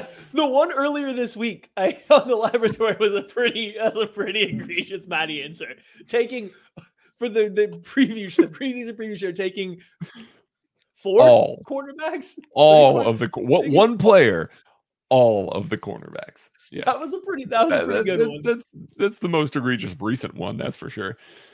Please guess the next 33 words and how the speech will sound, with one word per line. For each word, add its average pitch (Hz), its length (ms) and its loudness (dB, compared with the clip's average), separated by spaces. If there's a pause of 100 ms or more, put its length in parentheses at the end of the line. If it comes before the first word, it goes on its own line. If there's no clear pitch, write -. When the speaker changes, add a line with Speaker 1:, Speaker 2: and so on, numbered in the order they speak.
(800)
Speaker 2:
No, 143 400 4
no, 120 300 2
I'll 117 100 2
tell 143 160 4
you 117 80 2
what 107 160 0
the 107 60 -8
most 104 260 -6
egregious 98 380 -8
Matty 101 320 -2
answer 90 200 -6
was. 82 240 -6 (540)
Me 135 340 -2
winning 120 380 -2
the 98 80 -6
game 98 360 -4
by 92 140 -4
just - 240 -10
saying 87 260 -6
Travis 82 360 -8
Kelce, 90 480 -12 (120)
fully 170 440 0
knowing 120 580 -4
that 185 160 -12
that 101 240 -4
was 98 240 -10
the 107 100 -8
right 92 300 -10
answer. 82 460 -16 (160)
So, 120 180 -4 (560)
<laughs> - 0 - (1600)
all 113 80 -4
right, 107 440 -2